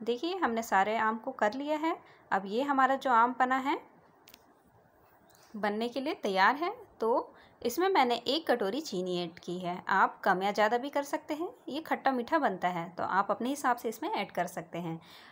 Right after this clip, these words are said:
अब इसमें मैं डालूँगी आधा छोटा चम्मच नमक और आधा छोटा चम्मच काला नमक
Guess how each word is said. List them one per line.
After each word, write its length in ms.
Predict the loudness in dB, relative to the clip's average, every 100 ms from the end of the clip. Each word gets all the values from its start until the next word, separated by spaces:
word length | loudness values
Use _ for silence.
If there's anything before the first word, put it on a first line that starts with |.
| 0
अब 140 | 2
इसमें 240 | 2 2 4
मैं 140 | 6
डालूँगी 420 | 8 6 4 0 -4 -12 -20 _ -20 -20 -20 -4 6
आधा 380 | 8 8 4 2 -4 _ _ _ _ -18 -4
छोटा 300 | 0 2 2
चम्मच 540 | 2 0 -2 -6 -16 -20 -20 -20 -20 _ -2
नमक 440 | 0 2 -2 -6 -20 _ _ -2
और 320 | 4 6 4 4
आधा 240 | 4 4 0
छोटा 240 | 0 -2
चम्मच 500 | 0 0 0 -2 -10 -20 _ 6
काला 260 | 8 8 6
नमक 280 | 4 0